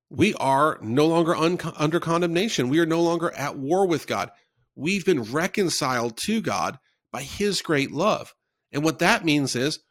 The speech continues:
we are no longer under, uh, any kind of,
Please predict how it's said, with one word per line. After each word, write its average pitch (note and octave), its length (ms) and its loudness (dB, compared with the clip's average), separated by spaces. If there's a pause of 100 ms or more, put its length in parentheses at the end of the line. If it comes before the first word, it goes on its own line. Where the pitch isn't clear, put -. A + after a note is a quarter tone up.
(200)
we E3+ 140 0
are F3+ 100 2
no D3+ 180 4
longer D3+ 420 2 (120)
under, C#3+ 480 4 (440)
uh, B2 180 -6
any F3 220 2
kind E3 360 2
of, C3 260 2